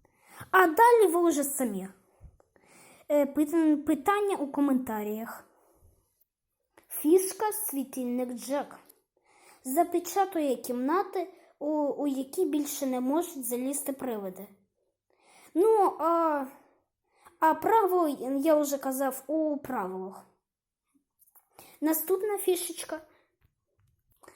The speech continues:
До речі, забув сказати. Е, світильників Джеків чотири. Так само унікальна к-, м, фішка, е, ватажок привидів.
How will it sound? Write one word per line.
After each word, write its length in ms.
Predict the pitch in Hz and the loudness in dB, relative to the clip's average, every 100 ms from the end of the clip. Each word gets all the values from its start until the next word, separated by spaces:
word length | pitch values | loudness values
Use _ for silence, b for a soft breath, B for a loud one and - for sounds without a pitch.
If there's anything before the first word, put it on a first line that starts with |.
| - | -4
До 120 | 339 | 0
речі, 280 | 359 269 254 | 0 0 -8
забув 300 | 269 277 349 | -8 -6 -6
сказати. 600 | - - 254 202 - 165 b b b - | -6 -8 -8 -10 -14 -20 b b b -4
Е, 260 | 277 269 269 | 0 0 -2
світильників 840 | - 302 294 359 330 285 - 254 | -4 -4 -2 2 2 0 -6 -10
Джеків 640 | 233 - 440 - 233 196 - | -10 -4 -4 -4 -8 -10 -14
чотири. 540 | - - 330 311 226 - - _ _ _ _ _ _ _ _ b b b b b | -14 -14 -6 -4 -4 -10 -20 _ _ _ _ _ _ _ _ b b b b b
Так 220 | 269 262 | -10 -6
само 400 | - 330 370 381 | -6 -2 0 4
унікальна 760 | 294 302 294 294 320 311 269 240 | 6 8 8 6 2 2 0 -2
к-, 180 | 247 - | -6 -8
м, 280 | 277 262 220 | -6 -4 -6
фішка, 560 | - 330 370 - 349 339 b b b b | -2 0 0 -4 -10 -10 b b b b
е, 420 | 262 254 240 220 190 190 b b b b b b b _ _ _ b b b | -8 -6 -6 -8 -10 -16 b b b b b b b _ _ _ b b b
ватажок 520 | 262 277 277 277 311 | -4 -2 -2 -4 -8
привидів. 560 | - 294 277 220 196 - | -6 -4 -2 -4 -8 -20